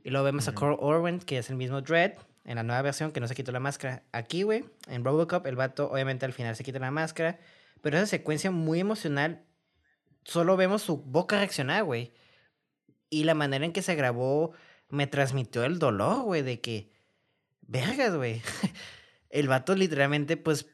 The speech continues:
Speaker 1: perdió todo, güey. Que me pregunto qué le había pasado, qué va a pasar con su esposa y su hijo. Digo, qué culero que en cuanto se murió, lo, luego, luego, "She start over". <laughs> Como que, wow. <laughs> Como que, "Bueno, ya se murió, vámonos a la verga", ¿sabes cómo? Se me hizo medio rápido eso,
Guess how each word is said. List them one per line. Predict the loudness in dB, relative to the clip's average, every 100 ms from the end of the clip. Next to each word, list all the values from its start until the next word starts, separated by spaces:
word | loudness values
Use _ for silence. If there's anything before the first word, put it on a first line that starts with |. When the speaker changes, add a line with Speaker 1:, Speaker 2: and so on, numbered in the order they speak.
| _ -2
Speaker 1:
perdió | 0 0 -2
todo, | -2 0 2
güey. | 2 0 -2
Que | -6
me | -4 -4
pregunto | -2 -4 -6
qué | -2
le | 0
había | 0
pasado, | -2 -4 -4 -4 -6
qué |
va | -8
a | -6
pasar | -8 -8
con | -10
su | -10
esposa | -14 _ -2 -2 -2 -2 0 0 -2 -6 -12
y | -10
su | -6
hijo. | -6 -4 -4 -6 2
Digo, | 6 6
qué | 6 0
culero | 4 6 4
que | 2 2 2
en | 2
cuanto | -2 -2
se | -2
murió, | -2 0 0
lo, | 2 0 0 -6 -8
luego, | 2 4
luego, | 6 6 4
"She | 2
start | 4 6
over". | 6 4 2 0 -16 -2
<laughs> | 8
Como | 12 12
que, | 10
wow. | 8 8 8 8
<laughs> | 10 12 12 12 12 6 0 -2 -2 0 2 2 0 -8 -10 -10 2
Como | 6 6
que, | 8 6
"Bueno, | 8 8
ya | 6
se |
murió, | 8 8 8
vámonos | 6 4 4 2
a |
la | 2
verga", | 2 0
¿sabes | -2 -2
cómo? | 0 -4 -2
Se | 0
me | 2
hizo | 4
medio | 4 6 4 2 0 -2
rápido | 0 0 2 0
eso, | 0 -4